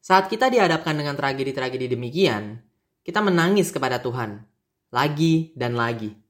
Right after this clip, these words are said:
Terkadang Dia menjawab, dan lain hari seakan-akan Dia terdiam. Mazmur seratus enam belas ayat satu sampai dua menyatakan, "Aku mengasihi Tuhan,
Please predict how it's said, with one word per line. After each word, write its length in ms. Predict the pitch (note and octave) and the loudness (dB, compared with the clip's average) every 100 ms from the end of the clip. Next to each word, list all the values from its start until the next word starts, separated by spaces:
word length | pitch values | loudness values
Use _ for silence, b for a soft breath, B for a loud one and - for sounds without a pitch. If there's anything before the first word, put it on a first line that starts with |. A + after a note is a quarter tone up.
| _ _ _ _ _ _ _ _ _ | _ _ _ _ _ _ _ _ _
Terkadang 400 | E3 E3 F#3 A#3 | -6 0 0 2
Dia 80 | A#3+ | 2
menjawab, 720 | A3 F#3+ F#3 A3 F#3 E3+ - _ _ | 2 4 4 4 2 0 -10 _ _
dan 200 | D3+ D#3+ | -4 0
lain 280 | D#3+ E3 E3 | 0 0 0
hari 480 | D#3+ D#3+ G#3+ C4+ - - - | 0 0 0 -2 -8 -20 -12
seakan-akan 600 | - E3+ F3 F#3+ G3 A3 | -2 0 2 2 2 2
Dia 160 | C#3+ A#2+ | 4 2
terdiam. 560 | - A#2 A2 G#2 G2+ G2+ _ _ _ _ _ _ _ _ _ _ _ _ _ _ _ _ _ | -2 -8 -6 -6 -8 -12 _ _ _ _ _ _ _ _ _ _ _ _ _ _ _ _ _
Mazmur 320 | F3+ F3+ B3 | -2 2 0
seratus 320 | A#3+ F3+ F3+ | 2 2 2
enam 240 | F3+ E3 D#3 | 2 0 4
belas 240 | D#3+ G3 | 4 4
ayat 200 | E3+ - | 0 -4
satu 120 | C#3 | -6
sampai 320 | C#3 C3+ C3 B2+ | -6 -6 -4 -2
dua 200 | C3+ F3 | 0 0
menyatakan, 720 | C#3+ B2 B2 A#2+ A2+ G#2 A#2 _ _ _ _ - | 0 -2 -4 -4 -6 -6 -16 _ _ _ _ -4
"Aku 400 | F#3+ G3 B3 B3+ | -4 -2 -2 0
mengasihi 520 | G#3 C#3+ C#3 D3 C#3+ | 2 0 0 -2 0
Tuhan, 640 | F#3 G3+ F3+ B2+ G2+ G2+ | 2 4 2 -2 -6 -12